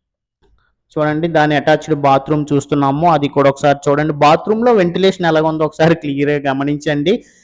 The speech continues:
ఒక విషయం ఏంటంటే ఫ్రెండ్స్, ఇది ఎక్కడ ఉందంటే మన కాకినాడకి జిల్లా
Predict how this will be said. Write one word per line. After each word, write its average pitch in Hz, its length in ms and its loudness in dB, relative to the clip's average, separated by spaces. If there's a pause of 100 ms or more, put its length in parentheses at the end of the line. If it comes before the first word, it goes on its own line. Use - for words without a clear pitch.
(320)
ఒక 170 200 0
విషయం 202 320 0
ఏంటంటే 220 440 2
ఫ్రెండ్స్, 196 320 -4
ఇది 170 140 2
ఎక్కడ 190 220 0
ఉందంటే 180 420 0 (140)
మన 156 180 -2 (100)
కాకినాడకి 202 720 0 (160)
జిల్లా 156 260 2